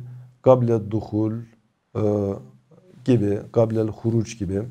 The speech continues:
girmezden önce, çıkmazdan önce gibi buralarda da esre olarak okunur. Bade kelimesi sonra anlamında, e, kendisinden sonra gelen ismi,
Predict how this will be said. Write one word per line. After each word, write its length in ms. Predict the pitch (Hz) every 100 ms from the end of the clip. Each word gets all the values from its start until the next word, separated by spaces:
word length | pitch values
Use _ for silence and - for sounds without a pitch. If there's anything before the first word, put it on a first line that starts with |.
| - _ -
girmezden 560 | 120 113 110 101 110
önce, 320 | 107 95 95
çıkmazdan 580 | 95 - 120 113 104 117
önce 320 | 104 92 87
gibi 260 | 85 110 180 - - _ -
buralarda 520 | 143 131 120 107 101
da 140 | 147 -
esre 360 | 139 123 -
olarak 480 | 117 98 127 165 - - _
okunur. 520 | 117 - 92 82 - _ _ _ _ _ _ _ _ _ _ _ _ _ _ - _ _ _
Bade 360 | 160 202 208 202
kelimesi 680 | 175 165 151 143 165 180 185
sonra 680 | - 160 156 156 131 110 117
anlamında, 720 | 113 104 98 92 139 180 - - _ _ _ _ _ _ _ 117
e, 360 | 113 110 110 139 -
kendisinden 580 | 151 151 - 156 151
sonra 560 | 143 139 127 127 143 156 127
gelen 320 | 131 123 117
ismi, 560 | 123 123 - 120 180